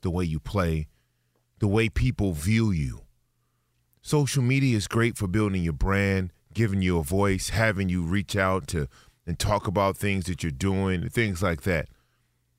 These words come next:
But if you're reacting to anything and everything someone says, brother, you, it,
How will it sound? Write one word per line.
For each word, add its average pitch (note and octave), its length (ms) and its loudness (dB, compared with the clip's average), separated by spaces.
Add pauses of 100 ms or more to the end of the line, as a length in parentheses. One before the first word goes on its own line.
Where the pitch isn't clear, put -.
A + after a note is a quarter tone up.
(300)
But A#2+ 160 2
if A#2 220 0
you're C#3 180 0
reacting B2 760 2
to - 180 -4 (100)
anything A2 640 0
and E2+ 220 -2
everything G2+ 600 0
someone G2 520 0
says, G#2 640 0 (520)
brother, A2 320 0
you, A#2+ 280 2
it, A2 140 -4